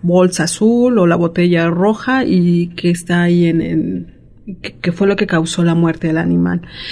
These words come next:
Entonces, eh, con estos bioplásticos o biomateriales, es, el principal objetivo es no seguir contaminando a nuestro medio ambiente,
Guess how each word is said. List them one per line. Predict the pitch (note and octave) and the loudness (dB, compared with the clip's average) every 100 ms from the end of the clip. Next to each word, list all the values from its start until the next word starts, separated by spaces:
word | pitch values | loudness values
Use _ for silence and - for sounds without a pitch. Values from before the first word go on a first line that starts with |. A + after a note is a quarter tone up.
| - - | -12 0
Entonces, | E3 G3 A3+ A3 B3+ C4 C4+ - | 0 4 4 4 4 2 0 -4
eh, | - F#3+ F3 F3 E3+ E3+ E3 E3+ F3 - | 0 4 6 6 4 4 2 0 -4 0
con | F#3+ F#3 | 2 4
estos | F#3+ F#3 A#3 G#3+ - | 4 2 0 0 0
bioplásticos | F3+ G#3+ G3 F#3 F3 - - - - - - G#3+ F3+ - E3+ F3 F3 - | 2 4 4 0 -6 -16 -18 -14 -14 -18 -2 0 0 -4 -6 -4 -6 -8
o | A3 F3+ | -6 -2
biomateriales, | F3 G3+ G#3 G#3+ C#4+ C4 A#3+ C4 C4+ | 0 0 0 0 0 2 0 -2 -2
es, | G#3+ G3 - - - - | -6 -6 -8 -12 -14 -10
el | F3+ E3+ | -2 0
principal | E3+ F3+ F3 F3+ A3 | 2 0 0 -2 -4
objetivo | A3 G3 F3+ G#3 | -4 -6 -4 -4
es | G3+ F#3+ - | -4 -6 -2
no | F#3 F#3+ G3+ | 0 0 0
seguir | G3+ - F3 E3+ | -2 -2 0 0
contaminando | E3+ E3 E3+ E3+ F3 F3 F3+ | 0 -4 -2 -2 -2 -2 -4
a | F3 | -4
nuestro | F3 - F3 | -6 -8 -6
medio | E3+ F3 E3+ | -2 0 0
ambiente, | F3 F3 F3 - | 0 -2 -4 -10